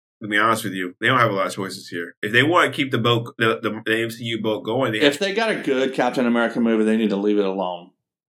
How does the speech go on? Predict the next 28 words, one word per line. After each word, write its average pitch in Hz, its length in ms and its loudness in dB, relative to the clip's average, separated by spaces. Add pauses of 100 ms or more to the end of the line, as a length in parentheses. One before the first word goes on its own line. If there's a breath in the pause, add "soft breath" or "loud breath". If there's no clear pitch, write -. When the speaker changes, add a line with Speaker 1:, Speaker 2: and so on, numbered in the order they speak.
(640)
Speaker 1:
Yeah, - 260 2
but 143 180 2
I 131 200 2
don't 135 100 -2
know 131 80 -4
if 123 80 -6
they 110 140 -4
do. 107 80 -2
Speaker 2:
And 113 100 8
then, 113 320 8
like, 107 280 6 (1000)
you 131 140 2
know, 98 280 2 (1200)
Speaker 1:
I 113 40 -10
don't 117 180 -2
know. 110 120 -4
Speaker 2:
the 117 80 4
next 139 380 2
thing 101 220 2
can, 98 180 -2
like, 92 240 -2 (320)
tie 92 160 2
things 90 280 -10
together. - 460 -12 (400)
Speaker 1:
I - 60 -6
don't 87 160 -10
know. 80 100 -14 (720)
Um, 117 520 4